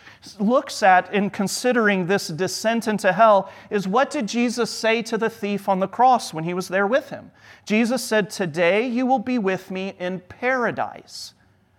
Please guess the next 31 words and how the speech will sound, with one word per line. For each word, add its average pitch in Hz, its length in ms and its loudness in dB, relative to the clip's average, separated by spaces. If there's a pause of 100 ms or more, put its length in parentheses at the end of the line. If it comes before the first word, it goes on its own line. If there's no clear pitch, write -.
(240)
So 262 240 2
often 277 340 4
we 302 140 2
focus 240 500 -2
on 190 160 4
the 175 100 0
today, 165 840 0 (300)
but 226 220 2
really 208 560 2
we 190 140 0
should 196 220 -4
focus 202 460 -2
on 202 120 -2
the 208 60 -2
word 202 300 -2
paradise. 208 920 -4 (840)
Because 226 340 2
this 277 300 2
means 214 340 -2
Jesus 302 500 0
is 247 140 0
saying 185 540 0
that 196 240 2
he 254 220 4
will 262 200 4
be 196 480 0 (260)
in 208 160 2
a 202 120 4
blessed, 202 760 0
glorious 226 680 2
estate 208 760 0